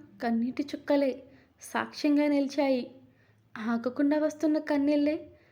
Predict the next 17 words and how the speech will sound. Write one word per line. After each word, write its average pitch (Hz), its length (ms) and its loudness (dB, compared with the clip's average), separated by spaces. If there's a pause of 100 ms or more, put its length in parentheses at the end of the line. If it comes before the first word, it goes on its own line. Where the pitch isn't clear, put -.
(260)
సాక్ష్యంగా. 285 760 -2 (100)
ఆమె 247 220 0
ఎంత 233 260 0
పెయిన్ని 294 680 2 (120)
అనుభవిస్తుందో 269 720 0
తెలుస్తుంటే 262 840 -2 (840)
తన 269 260 -2 (200)
కదలికలకి 285 960 2
విరామం 254 500 0
ఇచ్చి 285 440 -6 (280)
నన్ను 240 240 -2
చూడమంటూ 269 680 0
పక్కకి - 680 -8
తిరిగిన 285 320 0
ఆమె 269 260 2
బుగ్గల్ని 247 440 0
పట్టుకుని 277 520 0